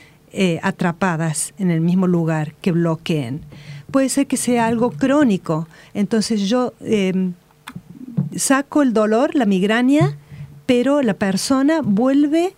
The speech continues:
a actuar con ese, mm, eh, comportamiento vicioso que lo lleva a la migraña. Entonces, lo que implica esto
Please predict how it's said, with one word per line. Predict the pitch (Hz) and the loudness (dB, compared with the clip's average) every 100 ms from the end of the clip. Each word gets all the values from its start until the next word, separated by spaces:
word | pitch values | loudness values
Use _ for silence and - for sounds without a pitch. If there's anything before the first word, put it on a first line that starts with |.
| - - - - | -16 -20 -20 -6
a | 220 233 262 285 | -2 0 0 -4
actuar | - 202 180 - 269 269 311 392 _ _ - - - | -2 -2 -2 -2 0 2 0 -4 _ _ -16 -16 -8
con | - 202 202 - | 0 0 0 -2
ese, | 214 226 - 254 226 - | -2 -2 -2 0 0 -2
mm, | 202 185 180 175 - | -2 0 -2 -4 -6
eh, | 196 | -6
comportamiento | - 185 208 - 190 226 254 277 | -2 -2 -2 -2 0 0 0 0
vicioso | 202 196 - 302 311 - | 0 -2 0 -2 -2 -4
que | 233 | -2
lo | 185 | 0
lleva | 180 285 339 208 | 0 0 2 2
a | |
la | 180 170 | 0 0
migraña. | 160 156 156 143 156 160 - - - - | 0 -2 -2 -4 -6 -10 -16 -20 -16 -6
Entonces, | 220 240 240 233 | -2 -2 0 0
lo | 233 240 | 0 0
que | 247 233 | -2 0
implica | 233 226 311 415 311 254 | 0 0 -2 0 0 0
esto | 233 - 214 220 285 | -2 -4 -4 -4 -4